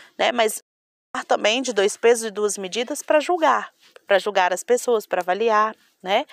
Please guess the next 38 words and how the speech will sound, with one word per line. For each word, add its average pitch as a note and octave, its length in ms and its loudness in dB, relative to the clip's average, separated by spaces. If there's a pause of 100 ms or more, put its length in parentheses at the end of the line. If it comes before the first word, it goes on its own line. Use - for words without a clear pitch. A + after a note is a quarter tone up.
(460)
E C4 360 -2
isso B3+ 220 -4
precisa A#3+ 380 -4
realmente A3+ 680 0
ser G3 380 -2
pensado G#3 680 -2
e - 40 -20
ser - 200 -6
trabalhado G3+ 680 -2 (500)
na - 160 -2
nossa F#3 320 -2
vida. E3 400 -14 (600)
Outro D#4 260 0
versículo A#3 480 2
que G#3+ 100 -4
nós G3 160 0
vamos F#3+ 220 -2
analisar F3+ 480 0
aqui E3+ 220 -4
hoje G3+ 340 2
tá G3+ 160 2
lá G3+ 180 2
em, B3 240 -6
no A3 160 -8
verso G#3+ 420 -2
onze, G3 420 0
que - 140 -10
diz: F3+ 380 -6
"Até B3+ 300 2
a C#4+ 100 4
criança A3+ 540 2
se A3 120 -4
dá G#3 160 2
a G3+ 40 -6
conhecer G3 420 -6
pelas F#3+ 260 -2
as F#3 120 -4
suas, F#3 440 -2